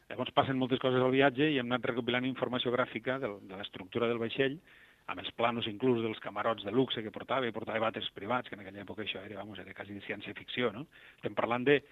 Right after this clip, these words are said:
abans del Titanic, eh, això, estem parlant de sis anys abans de que es, de que es comencés a, de que es comencés a constru-,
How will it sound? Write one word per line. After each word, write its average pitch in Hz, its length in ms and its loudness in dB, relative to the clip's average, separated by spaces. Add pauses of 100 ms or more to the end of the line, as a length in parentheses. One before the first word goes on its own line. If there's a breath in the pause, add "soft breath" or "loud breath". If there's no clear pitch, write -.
(220 soft breath)
abans 120 240 -2
del 123 140 2
Titanic, 110 360 2
eh, 123 120 0
això, 123 260 0
estem 104 160 -6
parlant 113 240 -4
de 104 80 -8
sis 127 160 2
anys 131 160 2
abans 131 240 2
de 147 80 2
que 131 80 0
es, - 160 -12
de 110 160 -10
que 110 80 -4
es - 160 -12
comencés 110 340 -4
a, 127 120 4 (720 loud breath)
de 104 120 -10
que - 20 -6
es 113 80 -6
comencés 110 380 -4
a 117 80 0
constru-, 135 320 0